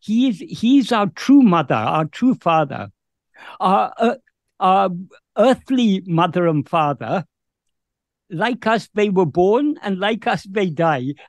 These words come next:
And in mo-, for most of us, our parents died before us.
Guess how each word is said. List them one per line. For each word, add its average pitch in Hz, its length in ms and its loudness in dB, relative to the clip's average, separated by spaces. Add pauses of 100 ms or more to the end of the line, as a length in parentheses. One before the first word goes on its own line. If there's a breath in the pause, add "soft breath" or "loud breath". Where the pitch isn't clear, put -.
And 208 160 -2
in 202 120 2
mo-, 233 240 4
for 196 120 -2
most 220 340 0
of 175 100 -8
us, 180 180 -2
our 180 160 0
parents 202 440 -6
died 180 300 -2
before 160 460 -4
us. 117 200 -14